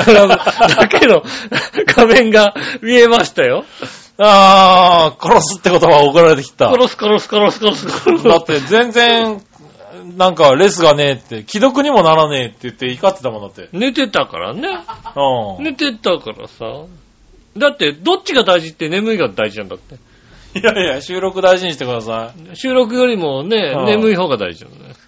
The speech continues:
Speaker 2: いやいや、それは殺すっつってたよ。
Speaker 1: だってね、
Speaker 2: うち、
Speaker 1: 今日
Speaker 2: ぶっ殺すって怒ってたやついたもん、うちに。
Speaker 1: だって間違いなく、
Speaker 2: うん。
Speaker 1: ね、あの、今日ね、日曜日、
Speaker 2: はい。
Speaker 1: ここに来るのは分かっている。
Speaker 2: 分かってますね。
Speaker 1: うん。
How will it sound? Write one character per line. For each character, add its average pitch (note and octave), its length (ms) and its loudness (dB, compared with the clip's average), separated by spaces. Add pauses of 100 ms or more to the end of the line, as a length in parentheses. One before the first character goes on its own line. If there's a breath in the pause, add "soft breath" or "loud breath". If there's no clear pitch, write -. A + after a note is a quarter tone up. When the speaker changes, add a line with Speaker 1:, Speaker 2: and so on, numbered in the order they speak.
(100)
Speaker 2:
い C#3+ 40 -10
や D#3 100 -2 (260)
い - 40 -6
や、 A#2 60 -10
そ E3+ 100 -4
れ F#3 80 0
は E3 60 -2
殺 F3 240 2
す D#3+ 140 -6
っ - 20 -4 (120)
つ D3+ 60 -12
っ C3+ 40 -6
て - 40 -20
た A#2 80 -6
よ。 F#2+ 300 -8 (180)
Speaker 1:
だ D4 120 2
っ - 40 -10
て G#3+ 140 -4
ね、 F#4+ 460 -6 (200)
Speaker 2:
う D#3 120 -8
ち、 B3 100 0
Speaker 1:
今 G#3+ 220 0
日 D3 40 -16
Speaker 2:
ぶ D#3+ 120 -4
っ - 80 -8
殺 F3 180 4
す E3 180 -4
っ - 40 -20
て B2 160 -10
怒 C#3+ 160 -4
っ E3+ 80 0
て - 60 -20
た C#3 80 -2
や A#2 80 -4
つ G#2 80 -18
い A2+ 40 -16
た D3 80 -2
も B2 140 -6
ん、 - 20 -10
う G#2+ 60 -12
ち G2+ 100 -20
に。 F#2 220 -20
Speaker 1:
だ B3+ 80 -12
っ - 20 -8
て C4 80 -6
間 C#4+ 140 -2
違 G4+ 300 -4
い - 40 -4
な C4 80 0
く、 C#4 120 -8
Speaker 2:
う F3+ 420 -4
ん。 C3 60 -20
Speaker 1:
ね、 C4 420 -4 (280)
あ E3+ 220 -4
の、 C3+ 520 -10 (800)
今 G3 460 0
日 - 20 -20 (120)
ね、 A3+ 320 -8 (200)
日 E3+ 280 -8
曜 G#3 180 2
日、 G#2 220 -12 (100)
Speaker 2:
は B2+ 300 -2
い。 - 40 -20
Speaker 1:
こ F3 120 -14
こ G3+ 120 -4
に F3+ 100 -6
来 G#3+ 120 -6
る E3+ 60 -6
の B2 140 -2
は A2+ 100 -2
分 - 40 -18
か D3 100 -6
っ - 80 -20
て G#2+ 120 -12
い F2+ 80 -10
る。 E2+ 220 -20
Speaker 2:
分 C#3 100 -2
か A#2+ 140 -4
っ - 20 -20
て G2+ 80 -14
ま E2 140 -18
す C#3 100 -16
ね。 C#3 60 -8
Speaker 1:
う - 40 -8
ん。 G#2+ 260 -8